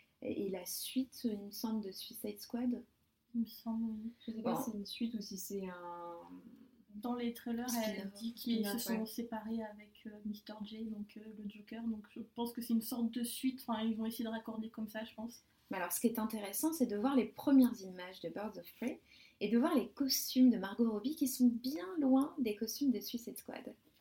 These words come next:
Speaker 2: Pareil, j'ai aussi des petites anecdotes. En fait, je lis que ça, que les anecdotes sur les
Speaker 1: <laughs>
Speaker 2: costumes. Euh, t'as, hum,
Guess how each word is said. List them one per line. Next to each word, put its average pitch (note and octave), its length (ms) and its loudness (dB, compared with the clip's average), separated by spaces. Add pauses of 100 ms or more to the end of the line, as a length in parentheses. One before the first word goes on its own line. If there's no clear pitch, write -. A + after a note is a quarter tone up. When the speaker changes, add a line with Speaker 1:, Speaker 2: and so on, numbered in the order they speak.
(500)
Speaker 2:
Pareil, B3 320 -2
j'ai A3+ 140 -2
aussi G#3+ 240 -8
des A3+ 120 -4
petites A3+ 260 -4
anecdotes. A#3 420 0
En - 60 -4
fait, C4 120 2
je B3+ 100 2
lis A#3+ 180 4
que D4 160 4
ça, B3 180 0
que C#4+ 120 0
les C4+ 200 4
anecdotes B3+ 380 4
sur B3 100 -2
les A#3 120 8
Speaker 1:
<laughs> - 0 -
Speaker 2:
costumes. C#4 500 -2 (420)
Euh, A#3+ 320 4
t'as, A3+ 260 0
hum, G#3+ 460 0